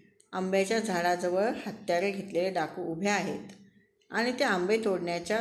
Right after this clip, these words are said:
तयारीत आहेत, असे सांगून तू परत ये." बिरबलाने रखवालदारांबरोबर आपले दोन नोकर पाठवले. त्यांना सांगितले की एक एक जण केशवच्या आणि गोविंदच्या घराजवळ लपून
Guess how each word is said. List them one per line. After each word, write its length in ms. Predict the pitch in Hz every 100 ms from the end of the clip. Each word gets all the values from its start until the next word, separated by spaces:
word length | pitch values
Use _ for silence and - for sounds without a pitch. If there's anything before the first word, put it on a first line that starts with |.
| 220
तयारीत 320 | 165 156 185 -
आहेत, 280 | 156 160 - - - _ _ _ _ -
असे 240 | 208 294
सांगून 420 | 294 226 226 233
तू 60 | 269
परत 400 | 262 269 349 -
ये." 240 | 156 104 - - - _ _ _ _ _ _ _ _ _ _
बिरबलाने 560 | 220 254 262 262 254 254
रखवालदारांबरोबर 1200 | 233 226 202 196 190 190 190 190 208 220 170 156 - - - _
आपले 300 | - 196 220
दोन 300 | 208 196 208
नोकर 320 | 185 170 180
पाठवले. 460 | 175 151 - 131 123 - - - _ _ _ - _ _ -
त्यांना 240 | 220 226
सांगितले 580 | 233 294 285 254 - 160 165 - - - -
की 300 | 226 220 208
एक 160 | 208 226
एक 160 | 226
जण 240 | 208 233 254
केशवच्या 560 | 208 - 190 180 - 208
आणि 180 | 180 180
गोविंदच्या 600 | 180 170 175 180 180 190
घराजवळ 500 | 180 175 170 175 180
लपून 600 | 214 220 196 175 208